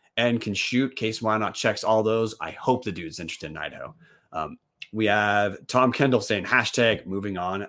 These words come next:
absolutely, in reference to you guys know what. Mike Mai, first comment we've seen out of Mike for a while. Good to see,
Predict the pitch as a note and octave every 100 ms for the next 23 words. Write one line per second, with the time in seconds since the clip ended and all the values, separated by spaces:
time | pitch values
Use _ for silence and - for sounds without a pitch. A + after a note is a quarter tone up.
0 | - E2+ D#2 - D#2+ E2 F2 C#2+ E2 E2+
1 | E2 E2 E2 - D#2+ E2 D#2 D#2+ E2 D2
2 | D2 - - - - G#2 D#3+ A#3 C3 D3+
3 | B2+ E2+ - C3 - C3+ B2+ A2+ - B2+
4 | B2 A2 A2 A2+ A2 A2 G2+ F#2+ F#2+ G2
5 | F#2+ - G2+ F#2+